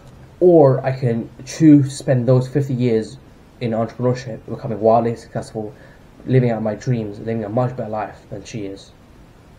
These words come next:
Like, every college student just walked past her. They don't give a fuck.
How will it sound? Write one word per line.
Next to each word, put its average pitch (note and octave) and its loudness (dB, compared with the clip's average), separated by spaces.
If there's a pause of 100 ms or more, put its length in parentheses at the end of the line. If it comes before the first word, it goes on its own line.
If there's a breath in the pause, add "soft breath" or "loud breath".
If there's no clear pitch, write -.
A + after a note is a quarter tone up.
(880)
Like, B2+ -2
every G3+ 2
college D#3 2
student A2+ 0
just B2 -6
walked A#2+ -2
past A2 -6
her. G2+ -8
They C3+ -2
don't D3 2
give C3 -4
a - -10
fuck. - -6